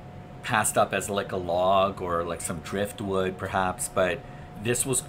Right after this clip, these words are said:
it was kind of going up and down like this, you know, in the water, so not making these noises, of course, but,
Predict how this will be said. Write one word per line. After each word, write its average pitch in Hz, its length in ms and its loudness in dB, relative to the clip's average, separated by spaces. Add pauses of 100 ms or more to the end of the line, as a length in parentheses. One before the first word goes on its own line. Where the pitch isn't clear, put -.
(140)
it 117 40 -8
was 104 140 -4
kind 123 200 0
of 104 60 -6
going 104 320 0
up 120 280 4
and 104 120 0
down 107 360 4
like - 200 -4
this, 101 320 -2
you 95 100 -4
know, 92 140 -4
in 90 80 -6
the 87 80 -4
water, 90 460 4
so 90 440 2 (960)
not 104 320 8
making 101 400 -2
these 92 320 0
noises, 85 540 0
of - 240 -10
course, 82 440 -4
but, 76 260 -4